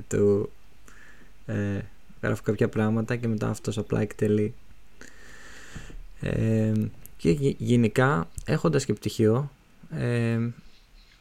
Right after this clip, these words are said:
δεν θεωρώ ότι είναι χρήσιμο. Θεωρώ ότι θα ήμουν στην ίδια ακριβώς θέση που είμαι,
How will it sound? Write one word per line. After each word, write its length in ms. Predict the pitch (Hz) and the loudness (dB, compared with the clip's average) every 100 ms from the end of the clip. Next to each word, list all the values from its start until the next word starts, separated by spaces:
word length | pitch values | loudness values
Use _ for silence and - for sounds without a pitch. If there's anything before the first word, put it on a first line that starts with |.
| - - - - - - | -20 -20 -20 -20 -20 -12
δεν 220 | - 135 | 0 2
θεωρώ 260 | 135 143 117 | 4 6 8
ότι 160 | 104 107 | 6 4
είναι 120 | 98 | 2
χρήσιμο. 400 | - 98 - 98 | 2 -2 0 -2
Θεωρώ 340 | - 113 123 | 4 6 8
ότι 580 | 131 131 123 120 113 110 - - - | 6 8 8 8 6 4 -2 -14 -12
θα 140 | - 123 | 0 2
ήμουν 360 | 120 123 131 123 | 4 4 2 0
στην 240 | - 123 | 0 4
ίδια 160 | 117 113 | 6 4
ακριβώς 340 | 110 113 113 | 2 0 2
θέση 240 | - 113 - | 4 2 4
που 100 | 117 | 6
είμαι, 340 | 113 120 127 | 6 4 0